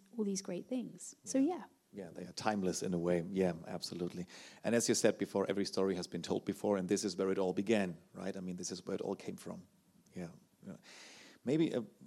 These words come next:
Speaker 2: very complex or a very easy question before we maybe hear another part from, uh, from Barbara. Why do you write in the first place? Because, well, after all these years, you've, you've grown accustomed maybe to, to being a writer, uh, very successful writer. Um, so you've had it all, but, but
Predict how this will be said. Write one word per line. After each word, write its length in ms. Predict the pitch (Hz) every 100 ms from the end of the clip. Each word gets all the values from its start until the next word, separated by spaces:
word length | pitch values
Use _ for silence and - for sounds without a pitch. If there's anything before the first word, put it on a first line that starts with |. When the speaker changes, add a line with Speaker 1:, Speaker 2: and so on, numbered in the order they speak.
| -
Speaker 2:
very 200 | 107 113
complex 460 | - 139 160 147 -
or 140 | 170
a 60 | 160
very 240 | 131 120
easy 260 | 120 139 110
question 420 | - 82 - 113
before 220 | 104 110
we 120 | 104
maybe 240 | 104 101 98
hear 160 | 107
another 240 | 104 101 104
part 240 | 101 101
from, 280 | - 98 95
uh, 80 | 92
from 180 | - 92
Barbara. 420 | 104 101 92 104 - - - -
Why 260 | - 120 143
do 120 | 151
you 120 | 127
write 240 | 107 113 110
in 60 |
the 80 | 107
first 320 | - 110 107
place? 180 | - 90
Because, 320 | - 92 98
well, 140 | 110 -
after 200 | 107 113
all 140 | 101
these 180 | 107 98
years, 280 | 127 180 -
you've, 200 | 110 - -
you've 140 | - 101
grown 240 | 110 104
accustomed 500 | - - 156 - 135
maybe 240 | 127 127 120
to, 200 | - 107 -
to 100 | 104
being 300 | 120 127 120
a 20 |
writer, 560 | 107 107 107 113 107 -
uh, 380 | 98 95 95 92 -
very 180 | 101 104
successful 540 | - 104 107 - 113 101
writer. 420 | 101 101 104 98
Um, 220 | 104 98
so 100 | 92
you've 180 | 101 101
had 100 | 117
it 80 | 117
all, 260 | 110 139 139
but, 160 | 110
but 100 | -